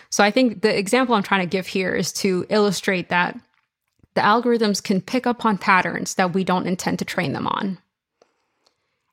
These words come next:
And I, and that's an important point. So even if you're not including information that you want your algorithm to learn,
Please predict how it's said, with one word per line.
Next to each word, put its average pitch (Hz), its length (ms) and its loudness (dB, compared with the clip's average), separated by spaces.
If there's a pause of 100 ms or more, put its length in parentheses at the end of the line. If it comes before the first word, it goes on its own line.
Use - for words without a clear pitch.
(140)
And 202 120 2
I, - 300 0
and 214 160 4
that's 240 180 2
an 240 80 4
important 208 480 0
point. 175 320 -2
So - 120 -2
even 247 300 0
if 247 180 -2
you're 202 100 4
not 196 280 2
including 196 540 0
information 180 600 0
that 175 100 0
you 180 140 0
want 175 340 0
your 175 100 0
algorithm 175 460 0
to - 160 -2
learn, 180 560 0